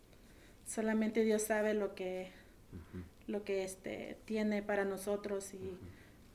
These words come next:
Speaker 1: pues,
Speaker 2: Y,
Speaker 1: este, que
Speaker 2: even
Speaker 1: no
Speaker 2: though
Speaker 1: pierdan la
Speaker 2: it's
Speaker 1: es-, la, la fe de
Speaker 2: Okay.
Speaker 1: que
Speaker 2: Don't lose faith, even though it's very serious, um,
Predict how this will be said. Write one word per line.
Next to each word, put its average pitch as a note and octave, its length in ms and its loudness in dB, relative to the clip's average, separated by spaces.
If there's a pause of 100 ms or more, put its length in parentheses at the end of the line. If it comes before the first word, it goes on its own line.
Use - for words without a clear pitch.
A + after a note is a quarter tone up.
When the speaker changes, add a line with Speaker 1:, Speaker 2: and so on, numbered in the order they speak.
Speaker 1:
pues, G3+ 240 0
Speaker 2:
Y, - 20 2
Speaker 1:
este, - 720 -4
que A#2 80 -2
Speaker 2:
even A3+ 180 4
Speaker 1:
no A3 100 6
Speaker 2:
though - 60 2
Speaker 1:
pierdan A3 340 6
la G#3 100 2
Speaker 2:
it's G3+ 100 0
Speaker 1:
es-, - 260 -12
la, G3 480 -4 (200)
la G#3 140 4
fe G#3+ 320 4
de G3 260 -4
Speaker 2:
Okay. G3 320 -8
Speaker 1:
que - 20 -16 (260)
Speaker 2:
Don't A#2+ 160 -4
lose A2+ 240 0
faith, G#2 440 -2
even G#2+ 200 0
though G#2 140 -2
it's G#2 160 -10
very G2 180 -2
serious, G2 840 -4 (640)
um, F2 420 -10